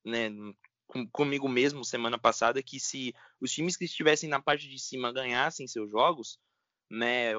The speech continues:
seria muito mais difícil, né? Eu acho que daria uma desgrudada, assim, né? Ia dar uma diferença, pelo menos dos quatro ali na parte de cima, mas isso não aconteceu, né? Quem tava ali,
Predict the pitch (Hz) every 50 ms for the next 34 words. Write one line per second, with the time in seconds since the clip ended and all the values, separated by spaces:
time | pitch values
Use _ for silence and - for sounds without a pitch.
0 | - - _ - - - 143 127 135 139 131 139 139 165 160 170 170 180 185 -
1 | - 160 139 127 - 127 120 117 113 - - 127 123 120 117 117 120 131 135 135
2 | 131 131 131 135 147 160 147 135 127 120 120 113 110 107 - - - 101 101 101
3 | 98 98 95 95 101 104 104 101 107 107 107 113 110 - - - 127 120 117 117
4 | 117 - 127 - _ _ _ _ _ _ - 120 120 120 123 127 143 147 147 160
5 | 160 - - _ - 139 131 127 123 - - - 117 110 110 110 110 110 - -
6 | 117 113 127 127 - - - 123 117 110 104 101 104 107 113 113 117 117 - -
7 | _ _ _ _ _ - 135 - - 151 156 160 - 175 160 - 202 214 - -
8 | 175 175 175 156 - _ _ _ _ _ _ _ _ _ - 120 123 120 113 -
9 | 139 139 147 - - 143 139 135 135 135 120 113 110 117 156 180 190